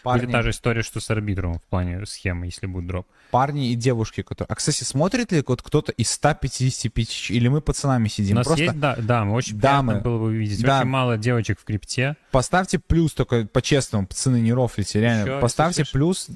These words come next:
Speaker 2: Ещё меньше девочек в крипте, которые не ведут свои каналы, не собирают, э, пулы и не скамят людей. Это,
Speaker 1: <laughs> Это сто
Speaker 2: это
Speaker 1: процентов.
Speaker 2: удивительно. Не
Speaker 1: Не.
Speaker 2: перебиваются потом в И Т тематику, вот, э, вообще.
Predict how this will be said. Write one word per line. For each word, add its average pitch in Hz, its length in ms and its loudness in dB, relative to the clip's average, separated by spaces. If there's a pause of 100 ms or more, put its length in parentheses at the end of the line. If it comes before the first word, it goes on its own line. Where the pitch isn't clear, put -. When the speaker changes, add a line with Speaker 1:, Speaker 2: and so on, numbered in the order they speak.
(220)
Speaker 2:
Ещё 135 260 -2
меньше 135 300 -2
девочек 127 400 -2
в - 80 -20
крипте, - 300 -4
которые 113 480 -2
не 113 160 0
ведут 120 260 0
свои 117 300 -4
каналы, 131 420 -2
не 110 80 0
собирают, 110 600 -2
э, 101 140 -2
пулы 127 460 -2
и 101 80 -4
не 104 80 -4
скамят 113 400 -2
людей. 110 340 -2
Это, 92 380 -2
Speaker 1:
<laughs> 113 100 0
Это 117 260 0
сто - 180 0
Speaker 2:
это 107 80 -4
Speaker 1:
процентов. 107 260 0
Speaker 2:
удивительно. 110 320 -2
Не 117 140 4
Speaker 1:
Не. 143 80 2
Speaker 2:
перебиваются 135 440 0
потом 120 320 -2
в 110 120 -2
И 117 140 -2
Т - 80 -14
тематику, 120 520 -8
вот, 101 260 -6
э, 107 160 -6
вообще. 110 380 -8